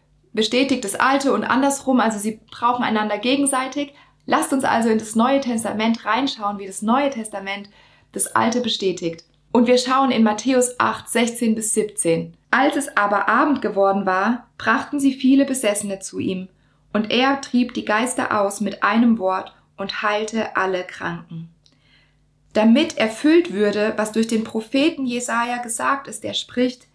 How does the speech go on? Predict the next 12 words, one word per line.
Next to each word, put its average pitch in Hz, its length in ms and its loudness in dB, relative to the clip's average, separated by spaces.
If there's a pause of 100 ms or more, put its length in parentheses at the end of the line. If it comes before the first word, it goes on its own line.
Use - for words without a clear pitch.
(540)
er 294 320 4
hat 226 200 -2
unsere 262 420 2
Gebrechen 226 560 0
weggenommen 202 540 -4 (320)
und 220 260 2
unsere 269 520 2
Krankheit 220 680 -2
getragen.“ 175 720 -10 (1500)
Da 285 220 2
schreibt 240 360 -2
Matthäus, 220 680 0